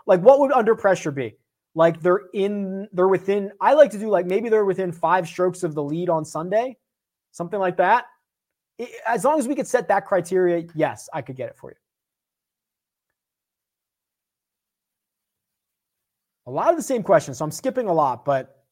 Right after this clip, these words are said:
I think that's gonna be okay. How does Matthew Wolff fare on Pete Dye designs? Well, if only there was a way to look this up. The good news is that there is.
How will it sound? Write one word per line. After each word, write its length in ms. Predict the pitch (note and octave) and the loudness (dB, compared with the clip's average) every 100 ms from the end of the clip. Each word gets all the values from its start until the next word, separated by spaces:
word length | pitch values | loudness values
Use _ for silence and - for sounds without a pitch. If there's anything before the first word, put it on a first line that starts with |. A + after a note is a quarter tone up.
| _ _ - | _ _ -14
I 80 | |
think 220 | C3+ G3+ G3+ | -10 -4 -4
that's 160 | F3 | -4
gonna 180 | - D3+ | -4 -6
be 200 | C3+ C3 | -6 -8
okay. 840 | A#2+ - _ B2+ A2+ G#2 G#2 C3+ _ _ _ _ _ _ _ _ _ _ _ _ _ | -10 -16 _ -12 -12 -14 -20 -20 _ _ _ _ _ _ _ _ _ _ _ _ _
How 220 | - B3 | -4 0
does 120 | F4+ A3+ | 2 2
Matthew 440 | B3+ C4+ C4 A#3 | 2 2 0 -4
Wolff 240 | G3+ C#4 | 0 0
fare 480 | - E3+ D3+ D#3 G3 _ _ _ _ _ _ | 0 0 2 0 -4 _ _ _ _ _ _
on 160 | F#3+ E3+ | -4 -4
Pete 340 | - C#4 - | -6 -6 0
Dye 260 | A#3 A3 A3 | 2 2 2
designs? 520 | F3+ G#3+ F3 A#2 C#3 | -2 -4 -6 -10 -6
Well, 380 | G#3 A#3 C3 - | -2 -2 -4 -12
if 140 | - _ | -18 _
only 340 | B3+ E4+ A#3 | 6 6 6
there 180 | F3 F3+ | 4 2
was 160 | G3 F3+ | 0 -2
a 60 | |
way 360 | F#3 D3 G#2+ G2+ _ _ _ _ _ _ _ | -2 -2 -2 -14 _ _ _ _ _ _ _
to 100 | - | -6
look 240 | D3 G3 G3+ | -4 -4 -2
this 240 | F3 E3+ | -4 -2
up. 260 | A#2+ - _ _ _ _ _ _ _ _ _ _ _ _ _ _ | -8 -8 _ _ _ _ _ _ _ _ _ _ _ _ _ _
The 80 | C#3 | -6
good 160 | E3 A#3+ | -4 0
news 220 | F#3+ D3+ | 0 -2
is 100 | C3+ | -2
that 160 | B2+ | -4
there 180 | A2 E2+ | -4 -20
is. 200 | C#2 - | -20 -20